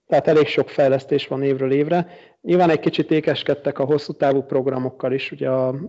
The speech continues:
a közel két milliárd eurós járműprogram, ö,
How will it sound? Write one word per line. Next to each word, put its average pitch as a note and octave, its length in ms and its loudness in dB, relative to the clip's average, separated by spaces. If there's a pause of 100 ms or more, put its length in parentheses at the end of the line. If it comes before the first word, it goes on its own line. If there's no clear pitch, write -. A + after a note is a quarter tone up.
a D3+ 80 -12
közel C#3 300 0
két C3+ 240 -2
milliárd C3+ 340 0
eurós C3+ 380 -2
járműprogram, C#3 920 -2
ö, C3+ 480 -4